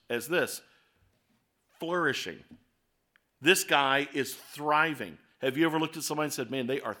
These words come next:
thriving. They are flourishing. Look at how they are getting through life." And so the, the,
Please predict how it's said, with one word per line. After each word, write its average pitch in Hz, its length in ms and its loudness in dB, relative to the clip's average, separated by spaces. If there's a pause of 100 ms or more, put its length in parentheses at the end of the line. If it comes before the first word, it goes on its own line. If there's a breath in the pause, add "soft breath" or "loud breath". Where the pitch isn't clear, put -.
thriving. 117 720 -6 (1800)
They 135 200 4
are 123 300 2
flourishing. 147 840 0 (960)
Look 160 280 2
at 156 100 4
how 135 200 4
they 135 140 2
are 127 100 2
getting 135 420 0
through 127 240 -4
life." 151 540 -2 (1700 soft breath)
And 180 160 6
so 175 400 4 (200)
the, 147 380 4
the, 139 400 2